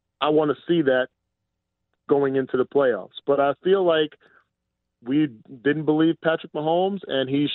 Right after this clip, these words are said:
shown us again that he's the greatest quarterback in the game, and he can do it with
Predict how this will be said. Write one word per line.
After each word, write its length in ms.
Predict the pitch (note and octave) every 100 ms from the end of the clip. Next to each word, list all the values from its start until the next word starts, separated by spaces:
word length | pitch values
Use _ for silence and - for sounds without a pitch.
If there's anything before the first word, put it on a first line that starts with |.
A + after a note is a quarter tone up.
| -
shown 240 | C#3 D3+
us 140 | D#3 D3+
again 380 | C#3+ D#3+ E3+ D3
that 140 | C3
he's 180 | C3 C3
the 80 | C3
greatest 340 | C3+ C#3 C#3
quarterback 460 | - C#3+ C3+ C#3 C#3
in 100 | C3+
the 80 | B2
game, 460 | C3 D3+ E3+ F3+ - _ _ _
and 160 | - A#2+
he 100 | B2+
can 160 | C#3 B2
do 260 | C#3 C#3+
it 80 | D3
with 320 | C3+ C3+ C3+